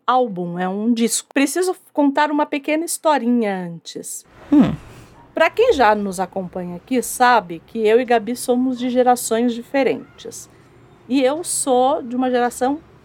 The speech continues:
Speaker 1: anterior à da Gabi.
Speaker 2: Isso.
Speaker 1: Então eu sou uma criança dos anos oitenta e uma adolescente dos anos noventa.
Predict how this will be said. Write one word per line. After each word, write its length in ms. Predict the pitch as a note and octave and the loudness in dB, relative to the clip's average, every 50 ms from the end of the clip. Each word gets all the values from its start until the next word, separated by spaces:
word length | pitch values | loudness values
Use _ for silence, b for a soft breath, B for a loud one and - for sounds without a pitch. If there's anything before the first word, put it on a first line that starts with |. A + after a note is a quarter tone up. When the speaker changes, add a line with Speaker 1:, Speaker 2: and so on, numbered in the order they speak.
| _ - - - _ - - | _ -20 -20 -20 _ -6 0
Speaker 1:
anterior 680 | B3 C#4+ F4 G4 - F4+ E4+ D#4 D#4 C4 B3 A#3+ A#3 | 0 0 0 0 -2 -6 -6 -2 0 0 0 0 0
à 60 | A#3+ | 0
da 120 | A#3 A#3+ A#3+ | -2 -2 -2
Gabi. 380 | B3 B3+ C4 A#3 G3 D#3+ D3+ - - - - - - - - - - | -2 -4 -4 -6 -10 -14 -14 -18 -20 -20 -20 -20 -20 -20 -14 -6 0
Speaker 2:
Isso. 280 | - F#3 F3 E3+ E3+ A#3 | 4 4 6 6 6 4
Speaker 1:
Então 140 | B3+ D4 | 4 4
eu 60 | D4+ C#4+ | 2 0
sou 220 | - - B3+ A3+ | -2 0 0 0
uma 160 | A3+ A#3 A3 A3 | 2 0 -2 -4
criança 720 | _ - C4+ C4 B3+ B3 A3+ A#3 B3 C#4 F4 - - F4 | _ -2 -2 0 2 2 2 2 2 0 -2 -4 -8 -8
dos 180 | D#4 C#4+ B3 A#3 | -6 -4 -2 -2
anos 220 | A3+ A3+ A3 G3+ | -2 -2 -2 -4
oitenta 680 | F#3+ F#3 F#3 - - F3+ E3+ E3 E3+ F3+ - - A3 - - | -6 -8 -8 -8 -10 -10 -10 -10 -10 -8 -6 -4 -4 -4 -4
e 100 | A3+ A#3+ | -4 -2
uma 180 | A#3+ A#3+ B3 | 0 0 0
adolescente 800 | A#3+ A3 C4 C#4 D4+ E4 D#4 - - - A#3 A3+ A#3+ C4+ C4+ - | 0 0 -2 -2 -2 -2 -4 -4 -4 -2 -2 0 0 -2 -2 -4
dos 200 | A#3 C4 B3+ B3+ | -4 -4 -2 -2
anos 220 | B3 B3 B3+ A#3 | -2 -2 -2 -2
noventa. 680 | B3 C4+ C#4+ C#4 C4 G3 C#3+ - - - _ - D#3 - | 0 0 0 -2 -2 -6 -10 -10 -12 -16 _ -20 -20 -10